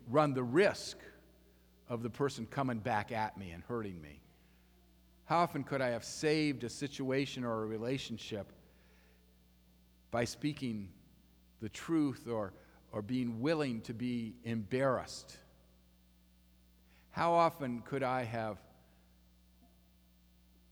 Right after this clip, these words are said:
redeemed a situation by just putting myself out on a limb, or by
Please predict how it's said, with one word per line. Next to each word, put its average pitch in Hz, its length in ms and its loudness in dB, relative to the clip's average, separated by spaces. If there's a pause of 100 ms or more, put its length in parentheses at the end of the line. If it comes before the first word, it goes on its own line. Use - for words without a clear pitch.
(100)
redeemed 143 640 0
a 131 40 2
situation 131 840 -2 (500)
by 131 100 4
just 147 360 -2
putting 180 280 2
myself 131 640 2 (300)
out 135 180 4
on 127 140 0
a 107 100 -4
limb, 104 380 -4 (1120)
or 147 220 6
by 127 400 6